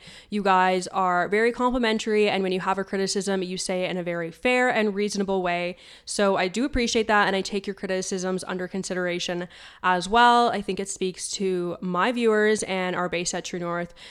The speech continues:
just that people are still able to have respectful dialogue and discussion online. We definitely don't see that in terms of our broader societal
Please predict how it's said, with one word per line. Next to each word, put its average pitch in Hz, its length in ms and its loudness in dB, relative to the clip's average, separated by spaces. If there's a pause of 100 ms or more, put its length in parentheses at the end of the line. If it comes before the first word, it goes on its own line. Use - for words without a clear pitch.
just 240 160 -2
that 262 100 0
people 240 240 2
are 208 140 2
still 220 240 0
able 196 280 -2
to 208 120 -2
have 180 320 -2
respectful 190 800 0
dialogue 185 480 2
and 180 60 -2
discussion 180 420 -6
online. 175 580 -4 (360)
We 202 120 -2
definitely 202 500 0
don't 196 280 0
see 202 160 0
that 185 240 2
in 180 460 -4
terms 190 320 0
of 180 100 -2
our 170 100 2
broader 175 320 0
societal 175 760 -4